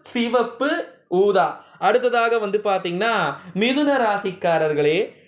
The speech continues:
அஹ், இன்று ரியல் எஸ்டேட் தொழில் முத்திரையை வந்து பதிப்பீர்கள். இன்றுனா இன்று இல்லாமல் போனாலும் கூட, மிதுனம்ல பல பேர் வந்து பாத்தீங்கன்னா இருப்பாங்க. இந்த ஒரு சூழ்நிலையிலே அவர்கள்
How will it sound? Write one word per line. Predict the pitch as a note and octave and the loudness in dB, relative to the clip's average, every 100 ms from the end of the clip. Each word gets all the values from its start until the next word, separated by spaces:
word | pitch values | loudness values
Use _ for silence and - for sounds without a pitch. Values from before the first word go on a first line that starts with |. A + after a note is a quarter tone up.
| _ - | _ -2
அஹ், | F3 | 0
இன்று | G3 A#3 A#3 F3+ C#3 - _ | 0 0 0 2 0 -6 _
ரியல் | - F#3+ C4 C#4 | 0 2 2 -2
எஸ்டேட் | F#3+ F3 - G3+ - | -4 -6 -2 -2 0
தொழில் | F#3 E3+ F3 A#3 - | 0 0 -2 -6 -8
முத்திரையை | E3 E3+ A3+ G#3+ F#3+ | -8 -4 0 0 0
வந்து | D3 D3 | -6 -8
பதிப்பீர்கள். | - C#3+ D3+ D#3 C#3+ C#3+ | -6 -8 -6 -6 -4 -2
இன்றுனா | F3 G#3+ G#3+ A#3 F#3+ | -2 -2 -2 -4 -4
இன்று | F3 F#3+ D#3 | -4 -4 -4
இல்லாமல் | D3+ F3+ F3 E3 | -4 -2 -2 -4
போனாலும் | E3 D3 D3+ C#3+ C3+ | -4 -6 -4 -4 -6
கூட, | - C#3+ A#3+ - - _ - | -6 -2 -2 -4 -20 _ -18
மிதுனம்ல | B2+ E3+ F#3+ F#3 G3+ A#3+ - _ _ | -8 -6 -4 0 0 0 -8 _ _
பல | D#3+ G3+ B3 | 0 2 0
பேர் | C4+ C#4 | -2 -4
வந்து | A3+ A3+ | -2 -2
பாத்தீங்கன்னா | A3+ F#3+ F#3 G#3 G3 D3 - | -2 -2 -2 -2 -2 -2 -4
இருப்பாங்க. | D#3+ - G3+ C#3+ C3 - _ | -6 -2 -2 -2 -6 -12 _
இந்த | D3+ A3 E4 | -6 -2 0
ஒரு | C#4+ A3 F3+ | 0 0 -2
சூழ்நிலையிலே | F3 E3+ D3+ C#3 D3+ A3 - - | -2 -2 -2 -2 -2 -4 -6 -4
அவர்கள் | G3 B3+ B3+ | 0 0 -2